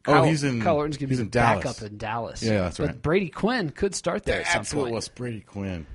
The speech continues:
Speaker 2: Yeah, I don't know who the Kansas City starters are gonna be. They gotta pick up somebody at some point, right? It's gonna
Speaker 1: Now
Speaker 2: be Matt Castle, perhaps. He's terrible.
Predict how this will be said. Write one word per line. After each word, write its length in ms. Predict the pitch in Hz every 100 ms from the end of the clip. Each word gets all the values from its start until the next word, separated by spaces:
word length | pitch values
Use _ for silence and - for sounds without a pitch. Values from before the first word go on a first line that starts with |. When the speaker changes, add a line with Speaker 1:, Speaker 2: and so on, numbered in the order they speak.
| - _ -
Speaker 2:
Yeah, 300 | 92 101 95 90
I 80 |
don't 100 | 170
know 60 | 151
who 180 | 147 160
the 80 | 143
Kansas 260 | 147 135 123
City 180 | 131
starters 340 | 117 127 123 120
are 60 |
gonna 160 | 120 117
be. 160 | 123 120
They 100 | 120
gotta 200 | 113 - -
pick 140 | 127 110
up 120 | -
somebody 320 | 113 113 98
at 80 | -
some 160 | 107
point, 220 | - 76 65
right? 200 | 82 -
It's 120 | -
gonna 160 | 147 143
Speaker 1:
Now 60 |
Speaker 2:
be 60 | 120
Matt 240 | 127 131 -
Castle, 360 | 120 135 147
perhaps. 520 | 135 143 131 135 -
He's 240 | - 131 117
terrible. 540 | - 92 90 90 98